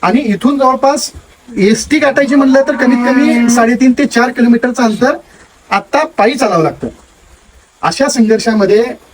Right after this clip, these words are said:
हे यश संपादन करणं ही सोपी गोष्ट नाही. म्हणून ह्या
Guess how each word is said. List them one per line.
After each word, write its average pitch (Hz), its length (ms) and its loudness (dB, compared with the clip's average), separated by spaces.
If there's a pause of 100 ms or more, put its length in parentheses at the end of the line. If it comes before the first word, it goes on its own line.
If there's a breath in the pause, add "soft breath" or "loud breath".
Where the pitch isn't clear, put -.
(240)
हे 190 500 0
यश 247 160 0
संपादन 202 420 -2
करणं 202 240 -2
ही 220 140 2
सोपी 196 320 -2
गोष्ट 180 280 0
नाही. 165 380 2 (580 soft breath)
म्हणून 214 340 2
ह्या 233 360 0